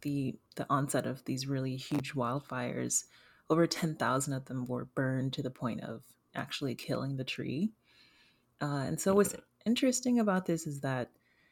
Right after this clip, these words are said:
Speaker 1: uh, if we look back on the history of these giant sequoias, of course, you gotta bring up colonization, right?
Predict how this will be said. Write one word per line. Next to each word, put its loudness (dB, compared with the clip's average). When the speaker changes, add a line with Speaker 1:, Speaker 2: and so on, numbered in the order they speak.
Speaker 1:
uh, 4
if -6
we 2
look 6
back 6
on 2
the 2
history 2
of -6
these -2
giant -2
sequoias, 2
of -20
course, 4
you -4
gotta 2
bring 2
up -2
colonization, 2
right? 2